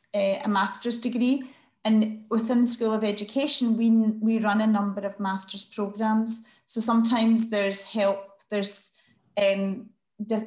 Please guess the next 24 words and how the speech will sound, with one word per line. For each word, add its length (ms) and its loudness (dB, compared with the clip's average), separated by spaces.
if 140 0
you 140 2
apply, 480 0
you 220 -2
know, 120 -4
straight 440 -4
from 180 0
doing 320 -2
your 140 -2
undergraduate, 840 -2
you 140 -2
get 320 -2
a 40 -4
discount 560 -2
on 180 -2
some 280 -2
of 160 -14
the 60 -6
modules 720 -4
when 140 -2
you 80 -4
do 140 -6
the 80 -6
master's. 640 -2